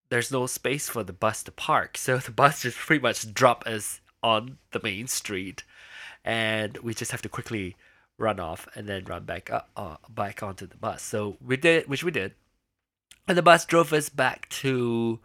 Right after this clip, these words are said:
the, uh, the restaurant, Maple Palace. Got off the bus,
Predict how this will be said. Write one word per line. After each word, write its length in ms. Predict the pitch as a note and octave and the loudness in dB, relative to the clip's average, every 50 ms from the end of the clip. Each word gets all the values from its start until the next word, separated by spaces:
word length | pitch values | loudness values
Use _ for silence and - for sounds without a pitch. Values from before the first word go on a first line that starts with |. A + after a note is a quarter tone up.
| - _ _ _ _ _ _ _ _ _ _ _ _ _ _ _ _ - | -16 _ _ _ _ _ _ _ _ _ _ _ _ _ _ _ _ -2
the, 600 | A#2+ A#2+ A2+ A2 G#2+ G#2 G2+ G2+ G2+ F#2+ F2 - - _ _ _ _ _ _ _ _ _ _ _ _ _ _ _ _ | 2 2 4 4 4 2 2 0 0 -2 -4 -8 -12 _ _ _ _ _ _ _ _ _ _ _ _ _ _ _ _
uh, 60 | - A2+ | -6 -4
the 120 | G#2+ A2+ | 0 4
restaurant, 640 | G#2+ A#2+ - - - - - F2+ F2 G#2+ D#3 F#3 G3 - _ _ _ _ - | 6 6 6 4 2 -6 -6 -6 -6 -6 -8 -8 -12 -16 _ _ _ _ -12
Maple 160 | G#2+ - - | -12 -10 -10
Palace. 520 | - D#3 C3 - - - D#3 D#3 - - - _ _ _ _ _ _ _ _ _ _ _ _ _ _ _ _ _ _ _ _ _ _ _ _ _ _ _ _ _ _ _ _ - | -8 -6 -6 -6 -6 -8 -10 -12 -14 -18 -20 _ _ _ _ _ _ _ _ _ _ _ _ _ _ _ _ _ _ _ _ _ _ _ _ _ _ _ _ _ _ _ _ -10
Got 140 | B2 C3+ | -6 -4
off 120 | C#3+ C3+ - | -4 -4 -4
the 60 | - | 2
bus, 640 | D3 D#3 D#3 D3+ D3 D3 D#3 - - - - - | 6 8 8 8 8 6 4 2 -4 -10 -12 -16